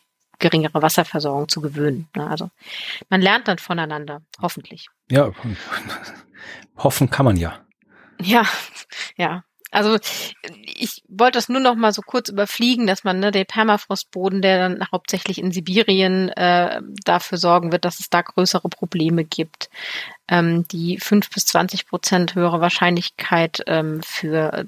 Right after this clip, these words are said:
Speaker 1: Dürreperioden wird natürlich einiges mit der Ernte machen. Ähm, was die Erwärmung angeht, ist es auch in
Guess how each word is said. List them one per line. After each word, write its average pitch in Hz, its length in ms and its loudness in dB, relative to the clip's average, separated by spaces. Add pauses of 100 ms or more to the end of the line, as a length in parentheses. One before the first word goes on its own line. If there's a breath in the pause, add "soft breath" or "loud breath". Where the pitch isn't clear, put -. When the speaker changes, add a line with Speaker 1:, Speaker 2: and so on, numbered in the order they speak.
Speaker 1:
Dürreperioden 175 960 2
wird 170 140 -4
natürlich 180 420 0
einiges 160 340 -2
mit 208 140 -2
der 220 120 0
Ernte 170 400 2
machen. 170 520 -4 (920 loud breath)
Ähm, 170 520 0 (140)
was 196 220 4
die - 120 2
Erwärmung 240 600 4
angeht, 220 640 4
ist - 260 -4
es - 160 -4
auch - 260 0 (100)
in 170 400 -2